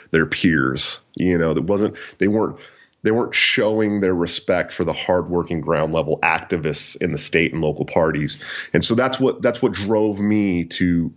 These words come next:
to announce that I would be running for chair. I thought, you know, I have this vision. I have these great people that I'm working with. I know a, a map to get us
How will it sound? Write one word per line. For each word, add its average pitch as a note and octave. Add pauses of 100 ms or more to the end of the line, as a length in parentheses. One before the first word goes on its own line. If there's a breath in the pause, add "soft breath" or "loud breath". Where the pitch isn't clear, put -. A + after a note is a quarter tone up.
(160)
to E2+
announce F2
that E2
I D#2+
would E2
be E2
running E2
for -
chair. G#2+
I D2
thought, D2+ (240 loud breath)
you E2+
know, E2+
I E2
have F#2
this G2
vision. F2+ (140 loud breath)
I D#2
have F2
these F2+
great -
people F#2
that E2
I'm D#2
working D#2+
with. D2 (320 loud breath)
I E2
know F#2+ (240)
a, F2 (180)
a F2
map F#2+
to F2+
get F2+
us F2+